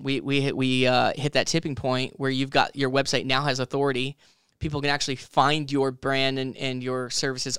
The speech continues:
online. They've already been talking about it. They already love you, but now they can find you, and now you're capitalizing online, and now you're scampering to us to say,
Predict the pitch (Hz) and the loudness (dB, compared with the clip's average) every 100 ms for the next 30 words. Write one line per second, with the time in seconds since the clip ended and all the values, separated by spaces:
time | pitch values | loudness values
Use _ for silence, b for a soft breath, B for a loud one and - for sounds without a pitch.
0 | - 151 175 135 127 123 135 B B B | 4 6 6 2 -2 -4 -8 B B B
1 | 127 147 180 185 139 156 131 127 123 123 | 2 8 8 6 -2 -2 -2 -2 -2 -2
2 | 127 123 175 160 127 143 151 131 127 123 | 0 2 2 2 4 4 4 2 -4 -2
3 | 151 160 151 139 127 143 139 135 123 131 | -2 -2 -4 -4 -2 -2 0 -4 -2 2
4 | 147 135 - 131 131 131 127 123 120 160 | 2 0 -2 -2 0 -2 -2 -4 -2 -2
5 | 175 - B B 135 160 170 151 - 147 | -2 -6 B B -2 0 0 0 -2 -2
6 | 143 139 135 - 120 160 - 139 - 127 | -4 -6 -8 -4 -2 -2 -4 -4 -4 -4